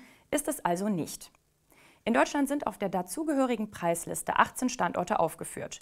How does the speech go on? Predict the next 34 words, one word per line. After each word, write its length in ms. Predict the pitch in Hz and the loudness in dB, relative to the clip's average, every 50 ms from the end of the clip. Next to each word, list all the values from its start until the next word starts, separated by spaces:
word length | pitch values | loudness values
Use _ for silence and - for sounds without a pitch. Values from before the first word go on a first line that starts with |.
| - _ _ _ _ _ _ | -20 _ _ _ _ _ _
Zur 160 | - - 302 | 6 8 8
Erinnerung, 380 | 220 202 185 165 160 160 - - - - - - - - _ - | 8 8 6 2 0 -4 -8 -10 -14 -20 -20 -20 -20 -18 _ 0
der 80 | - 202 | 0 0
Preis 340 | - - 240 277 359 - | 4 6 6 6 6 6
für 80 | - 269 | 2 -2
das 220 | 240 233 - - | -2 -2 -2 -2
Ad-Hoc-Laden 680 | 190 180 - 175 220 285 - 214 180 175 170 175 190 180 | -4 -4 -2 0 0 0 0 0 -2 0 0 0 -2 0
bei 200 | 175 170 - - | 0 0 0 2
Ionity 460 | 170 180 202 254 269 262 - 233 - - | 4 4 6 6 4 4 0 -4 -6 0
ohne 260 | - 254 359 339 226 | 2 4 6 6 4
Registrierung 680 | 185 180 175 180 - - - 208 202 190 233 262 269 - - - - - _ | 4 2 -2 -4 -6 -2 0 2 2 4 2 2 0 -2 -8 -20 -20 -20 _
liegt 200 | - 277 311 311 | -4 -4 0 2
in 80 | 311 262 | 2 4
Deutschland 420 | 233 226 220 - 233 233 226 - | 4 4 2 0 -2 -4 -2 0
derzeit 380 | 196 185 185 185 - 202 196 202 | 0 0 0 -2 -2 -4 -4 -4
bei 80 | 180 180 | -4 0
neunundsechzig 720 | 180 190 226 262 277 262 180 190 180 180 - - 185 - | 4 6 6 8 8 6 6 4 0 -2 -4 -6 -6 -6
Cent 240 | - - 156 165 175 | -4 -4 -4 -4 -2
pro 140 | - - 285 | 0 0 0
Kilowattstunde. 760 | 285 - 254 185 - 151 - - - - 175 151 - - - _ _ _ _ _ _ _ - - - - - - _ _ - | 2 4 2 4 2 0 -4 -6 -6 -6 -6 -8 -8 -10 -14 _ _ _ _ _ _ _ -20 -20 -20 -20 -20 -20 _ _ 4
Mit 140 | 254 269 370 | 4 4 6
dem 100 | 311 269 | 4 4
Ionity 420 | 254 240 240 233 233 226 - - | 4 4 2 2 0 0 -4 -8
Passport 560 | - - 220 247 294 - - - 185 190 190 | -2 2 2 2 2 2 0 2 2 2 2
für 280 | - - - 185 - - | 0 -2 -2 0 4 6
elf 220 | 196 254 254 - | 6 6 6 4
neunundneunzig 760 | 254 220 202 190 185 190 202 202 - - 165 202 202 - - | 2 2 4 2 2 0 0 -2 0 0 0 0 0 -4 -10
pro 180 | - - - 220 | -4 0 2 4
Monat 400 | 202 220 262 233 196 185 202 - - - - - - | 6 6 6 8 8 6 4 2 -2 -20 -20 -18 -4
sind 200 | - 294 285 311 | 0 2 2 2
es 140 | 294 - - | 2 -2 -2
zwanzig 380 | - 185 180 175 - 208 196 | 0 0 0 0 0 -2 0
Cent 220 | - 233 240 214 180 | 2 2 2 2 0
weniger. 360 | 165 156 165 - - 175 | -2 -4 -4 -6 -6 -8